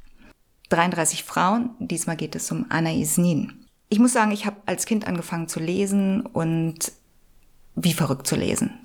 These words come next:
Kaum konnte ich lesen und das war sehr früh, vor der Schule schon, habe ich eigentlich alles gelesen, was mir in die Hände kam. Und das waren natürlich Kinderbücher am Anfang,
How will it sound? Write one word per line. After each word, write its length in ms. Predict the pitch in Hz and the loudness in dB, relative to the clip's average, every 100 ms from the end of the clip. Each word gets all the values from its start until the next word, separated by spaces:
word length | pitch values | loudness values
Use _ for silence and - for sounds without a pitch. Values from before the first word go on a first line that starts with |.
| - | -4
Kaum 260 | - 185 185 | 0 2 2
konnte 260 | 190 202 | 2 4
ich 140 | 202 190 | 2 0
lesen 480 | 175 185 185 185 - | 0 2 4 2 2
und 160 | 160 | 2
das 160 | 156 - | 2 0
war 80 | 156 | 0
sehr 160 | 147 | -2
früh, 380 | - - 196 196 | -4 2 4 4
vor 240 | 196 170 | 4 2
der 120 | 180 180 | 4 2
Schule 320 | - 180 170 | 0 2 2
schon, 440 | - 170 165 160 - - - - | 4 4 4 2 -4 -12 -14 -6
habe 120 | - | -4
ich 140 | 160 - | -2 0
eigentlich 400 | 160 - - 165 | -2 -2 -4 -2
alles 300 | 156 156 - | -2 -4 -4
gelesen, 360 | - - 214 | -4 -2 -2
was 140 | - - | -2 0
mir 80 | - | 0
in 80 | |
die 60 | - | 0
Hände 240 | - - | 0 0
kam. 360 | - 147 - - - - - - - - - - - - _ _ - | 0 -2 -4 -6 -20 -20 -20 -20 -20 -20 -16 -16 -16 -20 _ _ 0
Und 360 | 170 170 165 | 2 2 2
das 180 | 165 - | 2 2
waren 140 | 170 | 2
natürlich 440 | 170 156 151 147 - | 2 0 -2 -2 2
Kinderbücher 580 | 233 233 214 208 214 190 | 4 4 4 2 2 4
am 120 | - | 2
Anfang, 720 | 180 170 - 160 151 151 | 2 0 2 2 2 2